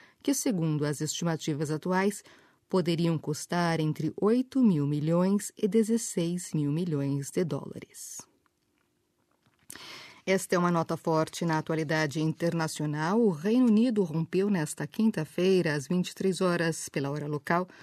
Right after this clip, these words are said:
os laços com a União Europeia, o que encerra um período de quase meio século de participação do país no bloco comunitário. No plebiscito de dois mil e dezesseis,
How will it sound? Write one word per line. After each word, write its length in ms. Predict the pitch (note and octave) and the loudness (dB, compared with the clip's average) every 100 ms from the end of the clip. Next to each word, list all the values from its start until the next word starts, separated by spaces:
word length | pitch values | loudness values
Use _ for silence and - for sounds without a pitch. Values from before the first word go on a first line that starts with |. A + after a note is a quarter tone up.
| - - - | -20 -20 -4
os 160 | - A3+ | -2 2
laços 500 | A3 G#3+ G#3+ A3+ - | 4 2 0 -4 -2
com 200 | - D#3 | -2 -2
a 20 | |
União 300 | D3+ D3+ D#3 | -2 -2 -2
Europeia, 760 | F3 F3 - F#3 G3+ A3 B3 - | -2 -2 0 2 4 4 2 -2
o 100 | A#3+ | -6
que 180 | - | 2
encerra 680 | C4 B3+ - G#3 G#3 G#3+ G3+ | 2 2 0 0 2 0 0
um 120 | E3+ | -2
período 440 | E3+ D3+ F3 F3+ D#3 | 0 0 0 0 0
de 140 | C3+ | -2
quase 680 | - E3+ F3+ F#3+ E3+ F#3 G#3 - - - - | -2 0 2 0 0 -2 -4 -8 -20 -6 2
meio 300 | A3 A3+ A3+ | 4 4 2
século 540 | - F#3 F3+ - E3 | 0 -2 -2 -2 -2
de 100 | D3 | 0
participação 920 | - F3 F3 - G3+ G3 - E3 C#3+ | 0 -2 -2 -6 -2 -2 -2 -2 -2
do 120 | C3+ | -2
país 460 | C3 D#3+ F#3 G#3+ - | -2 2 4 2 2
no 100 | A3+ | 0
bloco 380 | D#3+ D#3+ C#3+ - | 2 -2 -2 -6
comunitário. 840 | - F3 D#3+ D#3 D3 - C3+ - - | -4 -2 0 -2 -4 -6 -6 -6 -4
No 160 | D3 | -6
plebiscito 760 | C3+ D#3 E3 D#3+ D#3 - C3+ - | -4 -2 0 0 -2 -2 -4 -4
de 100 | D3 | -6
dois 260 | C#3+ D3 D3 | -2 0 0
mil 100 | C#3 | -2
e 20 | |
dezesseis, 680 | D#3 D3 D#3 - E3+ F#3 | -2 -2 -2 0 0 0